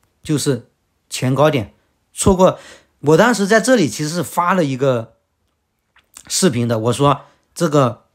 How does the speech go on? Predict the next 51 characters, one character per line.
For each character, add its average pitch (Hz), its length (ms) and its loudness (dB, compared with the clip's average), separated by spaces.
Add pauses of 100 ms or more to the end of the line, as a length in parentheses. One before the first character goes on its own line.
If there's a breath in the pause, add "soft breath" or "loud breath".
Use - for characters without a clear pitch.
(240)
趋 - 180 0
势 165 140 -2
线 170 160 2
的 143 100 2
话， 123 160 2
就 123 120 -4
是 139 80 -2
水 117 240 -2
平 113 120 -4
的 139 120 0
那 143 80 0
种 135 160 0
支 147 160 -4
撑 139 180 0
线， 120 240 -2 (100)
它 156 140 -2
往 139 240 2
往 127 180 2
并 180 160 2
不 123 140 -2
是 131 240 -4
一 110 160 -6
次 143 160 -4
就 143 120 -2
踩 104 220 -6
稳。 101 140 -6 (340)
大 147 140 0
家 143 80 0
可 139 120 -2
以 127 100 -2
看， 123 180 -4
它 123 220 -6 (400)
果 120 180 2
然 120 140 0
来 117 100 0
了 123 80 0
个 - 160 -8
二 165 140 0
次 117 160 -6
测 117 160 -6
试， 101 220 -8 (1600)
是 - 160 -8
吧？ 101 220 0
你 127 80 0
如 147 180 2
果 196 80 4
在 185 140 4
这 196 180 4
没 117 160 0
上 127 200 0
车， 104 260 -6